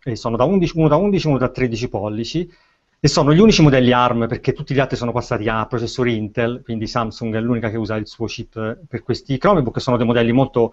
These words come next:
eh, molto belli, molto evoluti, hanno, sono senza ventole, quindi, eh, fanless, il modello da undici pollici pesa un chilo e cento, hanno S S D, due giga di ram, anzi quattro giga di ram, addirittura sono degli octa-core,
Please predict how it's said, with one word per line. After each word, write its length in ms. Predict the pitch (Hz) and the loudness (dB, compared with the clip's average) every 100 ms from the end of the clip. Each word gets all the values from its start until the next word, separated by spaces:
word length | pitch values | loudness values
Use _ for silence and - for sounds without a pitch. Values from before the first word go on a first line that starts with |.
| - - - - - | -6 -20 -18 -12 -4
eh, 240 | 113 113 | -2 0
molto 240 | 117 139 123 | 0 0 2
belli, 200 | 131 117 | 0 2
molto 240 | 131 - | 2 2
evoluti, 400 | 113 139 135 123 | 2 2 0 0
hanno, 320 | 131 127 123 _ _ _ _ | 0 0 -2 _ _ _ _
sono 160 | 139 127 | -4 2
senza 260 | 151 151 | 2 4
ventole, 380 | 160 135 - 120 | 4 4 0 -2
quindi, 480 | 123 123 117 117 117 - | 2 2 2 -2 -6 -8
eh, 320 | 127 131 131 | -6 -6 -6
fanless, 760 | - 151 131 127 123 - 143 143 _ _ - | 0 2 4 2 0 -2 -2 -2 _ _ -10
il 120 | 131 | -4
modello 220 | 127 131 | 0 2
da 80 | 127 | 2
undici 240 | 131 120 | 2 0
pollici 320 | - 135 117 120 | 0 0 0 -6
pesa 160 | 117 | -4
un 160 | 120 113 | -4 -4
chilo 320 | - 139 123 | -4 0 0
e 60 | 120 | -2
cento, 680 | - 143 110 110 - 120 - _ _ _ | 0 0 0 -8 -8 -8 -10 _ _ _
hanno 540 | 117 120 117 113 113 113 | -4 0 2 2 2 0
S 160 | - | -4
S 180 | - - 110 | -12 -10 -4
D, 260 | 143 139 | 0 0
due 80 | 110 | 0
giga 220 | 104 113 | -2 -2
di 100 | 113 | 0
ram, 240 | 131 123 131 | -2 -4 -4
anzi 380 | 135 120 - | -4 -4 -8
quattro 320 | - 151 - 123 | -2 -2 0 -2
giga 180 | 123 | 0
di 100 | 113 | 2
ram, 260 | 127 139 117 | 2 0 -2
addirittura 440 | 110 117 120 139 | -4 -6 -2 -2
sono 160 | 117 113 | 0 -4
degli 180 | 113 117 | -2 -2
octa-core, 680 | 120 - 127 151 131 113 | -4 -4 0 4 4 2